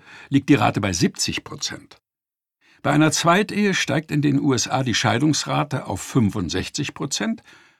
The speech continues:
und bei einer dritten Ehe sogar auf fünfundsiebzig Prozent.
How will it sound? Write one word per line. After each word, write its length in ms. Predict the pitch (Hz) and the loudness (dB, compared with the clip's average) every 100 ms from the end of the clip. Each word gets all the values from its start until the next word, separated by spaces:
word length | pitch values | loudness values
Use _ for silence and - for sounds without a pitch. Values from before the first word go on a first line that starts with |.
| _ | _
und 120 | - 113 | 0 4
bei 80 | |
einer 200 | 143 127 - | 4 4 2
dritten 340 | 214 226 208 | 2 2 0
Ehe 300 | 127 127 143 | 2 4 4
sogar 340 | 135 117 117 | 2 0 -2
auf 120 | - 110 | -4 -4
fünfundsiebzig 1000 | - 117 104 143 117 139 - - - | 2 4 4 2 2 0 -2 -8 -8
Prozent. 560 | - - - - - | -10 -8 -8 -8 -12